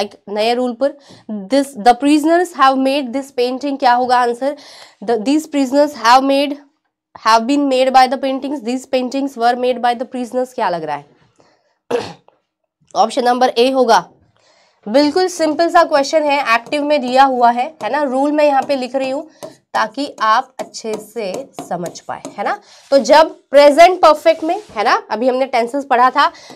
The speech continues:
तो प्रेजेंट परफेक्ट में एक्टिव होता है तो भाई इसको, इसका पैसिव बनाने का रूल ये होता है। क्या होता है? इसको पैसिव बनाने का रूल ये हमारा ये होता है, ठीक है? एक्टिव में दिया है तो भैया इससे पैसिव कर लो, अगर ये वाले फो-, इसमें स्ट्रक्चर में दिया है तो एक्टिव का ये रूल है।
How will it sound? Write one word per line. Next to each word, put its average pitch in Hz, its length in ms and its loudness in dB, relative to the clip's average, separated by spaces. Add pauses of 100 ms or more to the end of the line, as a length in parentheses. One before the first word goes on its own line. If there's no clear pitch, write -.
तो 311 60 0
प्रेजेंट 294 440 2
परफेक्ट 311 340 -2
में 311 120 0
एक्टिव 294 320 -2
होता 277 240 2
है 269 320 0 (300)
तो 262 60 -4
भाई 214 360 -6 (120)
इसको, 262 480 0 (720)
इसका 302 260 -2
पैसिव 302 540 -2
बनाने 240 520 -2
का 262 140 -2
रूल 214 260 -4
ये 170 180 -8
होता 160 280 -14
है। - 80 -16 (160)
क्या 240 120 0
होता 247 280 -2
है? 254 180 -6 (120)
इसको 240 220 -10
पैसिव 247 400 -6
बनाने 208 400 -6
का 214 160 -8
रूल 202 220 -8
ये 190 120 -16
हमारा 170 320 -12
ये 175 160 -12
होता 147 240 -20
है, - 60 -20 (120)
ठीक 214 140 -8
है? 269 100 -4 (380)
एक्टिव 285 260 0
में 302 140 0
दिया 285 160 2
है 294 60 4
तो 294 100 -2
भैया 269 220 2
इससे 285 260 0
पैसिव 269 320 0
कर 262 180 4
लो, 302 120 4
अगर 294 160 2
ये 254 160 2
वाले 269 220 4
फो-, 285 220 0
इसमें 269 320 -4
स्ट्रक्चर 269 420 -2
में 277 140 0
दिया 269 160 0
है 294 60 -2
तो 277 100 0
एक्टिव 226 280 -2
का 240 120 -6
ये 247 180 -2
रूल 240 180 -6
है। 233 60 -8